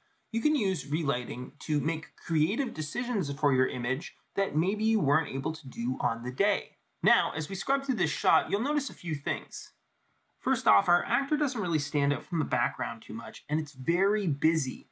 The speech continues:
We have this pattern on the wall, all these pictures here. It's hard to know what you're looking at. Now, we have a couple things that we can work with.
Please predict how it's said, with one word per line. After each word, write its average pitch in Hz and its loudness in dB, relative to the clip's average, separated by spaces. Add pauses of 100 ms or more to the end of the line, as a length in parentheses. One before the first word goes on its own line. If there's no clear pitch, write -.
(120)
We 143 4
have 131 2
this 101 -8
pattern 208 2
on 196 4
the 196 2
wall, 190 4
all 180 6
these 175 -4
pictures 170 -4
here. 165 -4
It's 185 -6
hard 330 -2
to 294 0
know 180 2
what 160 0
you're 135 -2
looking 127 -2
at. - -12 (460)
Now, 180 4
we 190 2
have 262 0
a 311 -2
couple 165 -2
things 131 0
that 135 2
we 131 2
can 139 4
work 190 4
with. - -2